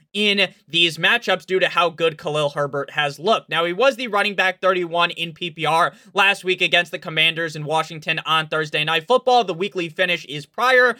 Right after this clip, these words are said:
to Monday Night Football tonight, because I record all of the waiver wire videos before Monday Night Football, and I'm not a fucking genie, and I can't tell you exactly what's going to happen tonight. Ten carries for seventy-six yards, three targets for zero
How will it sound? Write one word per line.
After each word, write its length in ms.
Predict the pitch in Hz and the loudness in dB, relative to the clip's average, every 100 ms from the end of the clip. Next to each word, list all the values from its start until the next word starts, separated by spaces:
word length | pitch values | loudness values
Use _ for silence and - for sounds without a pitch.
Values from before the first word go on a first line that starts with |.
| - - | -10 -6
to 180 | 320 | -4
Monday 260 | 262 214 202 | 0 2 2
Night 180 | 190 185 | 2 2
Football 380 | 190 180 180 175 | 0 2 2 0
tonight, 280 | - 180 185 | 0 -2 -2
because 220 | 175 165 | -4 -2
I 60 | |
record 360 | 165 160 180 180 190 | -2 -2 0 0 4
all 160 | 254 | 4
of 60 | 254 | 4
the 60 | |
waiver 240 | 190 185 175 | 4 2 2
wire 240 | 170 170 | 2 2
videos 380 | 165 165 165 156 | 2 2 2 0
before 480 | 156 233 262 269 254 - - | -6 2 6 6 4 -2 -4
Monday 240 | 226 233 | -2 0
Night 240 | 208 202 196 | 2 0 2
Football, 500 | 190 185 175 175 175 - | 0 2 4 4 2 -2
and 100 | 190 | 0
I'm 120 | 190 180 | 0 2
not 160 | 185 | 2
a 40 | 180 | 2
fucking 380 | 196 180 180 | -2 0 -4
genie, 400 | 156 196 190 156 | -2 -2 0 0
and 80 | 151 | 0
I 80 | 151 | 0
can't 300 | 156 185 190 | 0 0 0
tell 120 | 170 | -2
you 120 | 165 | -2
exactly 400 | 156 151 156 160 | -2 -2 -2 -2
what's 280 | 139 147 147 | -4 -4 -4
going 220 | 156 143 | -4 -6
to 140 | 139 139 | -6 -2
happen 320 | 156 147 143 | -2 -2 -8
tonight. 400 | 151 240 262 262 - - | -2 2 2 -2 -20 -4
Ten 200 | 285 277 | -2 -2
carries 360 | 233 233 233 | -2 0 -2
for 100 | - | -4
seventy-six 680 | 196 214 202 202 - 196 - | -4 0 -2 -4 -4 -4 -2
yards, 320 | 240 277 269 | 2 4 2
three 240 | - 214 214 | 0 -6 -4
targets 420 | - 202 196 196 | 0 0 0 -6
for 240 | - 185 | -4 -4
zero 600 | 160 139 175 175 165 160 | -4 0 4 4 4 2